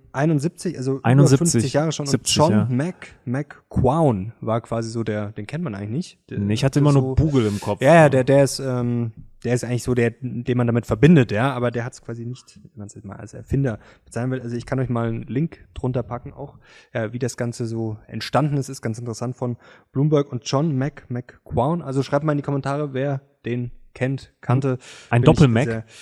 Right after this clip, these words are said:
Speaker 2: Ach so, okay,
Speaker 1: ähm,
Speaker 2: ja.
Speaker 1: nee, John, das war, glaub ich, das
Speaker 2: Okay.
Speaker 1: Mac war quasi so
Speaker 2: Okay, ja,
Speaker 1: sein,
Speaker 2: ja.
Speaker 1: sein Spitzname. Ähm, und jetzt gibt's ja, jetzt kommen wir mal vielleicht kurz zu dem Punkt mit, ähm, ja, wie viel machen E T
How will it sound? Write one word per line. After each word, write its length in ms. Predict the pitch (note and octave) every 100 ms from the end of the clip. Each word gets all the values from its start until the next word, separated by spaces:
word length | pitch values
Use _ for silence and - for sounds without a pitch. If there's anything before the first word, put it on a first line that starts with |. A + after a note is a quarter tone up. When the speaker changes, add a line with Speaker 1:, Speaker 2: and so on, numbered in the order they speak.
| -
Speaker 2:
Ach 80 | A#2+
so, 160 | - C3
okay, 220 | A#2+ G#2
Speaker 1:
ähm, 80 | F#2+
Speaker 2:
ja. 120 | F#2+
Speaker 1:
nee, 180 | - A2+ A2
John, 140 | A#2
das 100 | A2
war, 100 | G#2
glaub 120 | G#2
ich, 80 | G2+
das 120 | G#2
Speaker 2:
Okay. 80 | G2+
Speaker 1:
Mac 200 | G#2 G2+
war 200 | G#2 G2+
quasi 320 | F#2+ G2+ F#2+
so 140 | F#2+ F#2+
Speaker 2:
Okay, 240 | - F#2+
ja, 120 | F2+
Speaker 1:
sein, 140 | F#2+ -
Speaker 2:
ja. 160 | A#2+ -
Speaker 1:
sein 140 | G2
Spitzname. 540 | - - - G#2+ G2+ - - - _ -
Ähm, 300 | B2+ B2+ C3 _
und 140 | C3 B2+
jetzt 240 | F3+ -
gibt's 200 | G3 -
ja, 60 | D#3+
jetzt 120 | -
kommen 140 | E3+
wir 40 | D#3
mal 180 | D3
vielleicht 220 | C#3 C3+ -
kurz 180 | D#3
zu 100 | -
dem 160 | C3+ B2+
Punkt 360 | D3+ E3 - C#3+
mit, 240 | C3 -
ähm, 380 | - B2+ B2 B2+ -
ja, 140 | B2
wie 80 | D#3+
viel 140 | E3+
machen 220 | C#3+ C#3
E 100 | C3
T 100 | C#3